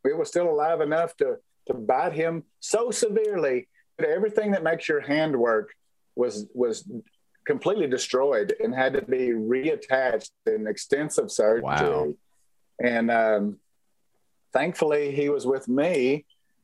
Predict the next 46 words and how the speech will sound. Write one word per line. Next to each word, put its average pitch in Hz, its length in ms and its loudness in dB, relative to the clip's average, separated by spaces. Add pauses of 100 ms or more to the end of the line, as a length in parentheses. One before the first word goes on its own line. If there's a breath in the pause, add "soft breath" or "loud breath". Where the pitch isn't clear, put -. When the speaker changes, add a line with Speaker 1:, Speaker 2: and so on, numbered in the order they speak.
(180)
Speaker 1:
and 117 560 0 (160)
on 131 200 2
a 127 60 0
pay, 143 320 0
on 131 180 2
a 127 40 -2
hunt 143 380 -2
where 131 100 0
he - 20 4
was 113 120 0
getting 131 200 -2
paid 147 380 -2
quite 117 180 2
a 107 40 6
lot, 107 300 2 (360)
and 107 100 0
I 120 60 4
was 131 180 2
able 127 260 2
to 117 80 -2
give 131 200 0
him 123 160 -2
the 110 220 0 (420)
tip 151 240 -2
money 131 240 2
and 120 80 2
all 123 140 4
the 123 140 2
extra, 127 500 0 (200)
uh, 104 300 2
balance 123 500 0
money 127 300 0
and 110 100 0
all 120 160 4
that, 127 240 2
so 123 80 0
he 135 140 -2
could 131 120 -4
go 131 140 2
to 143 180 -2
a 120 40 -4
proper 135 340 0
hospital. 120 480 0
'Cause 117 140 -2
in 123 100 -2
Zimbabwe, 139 600 0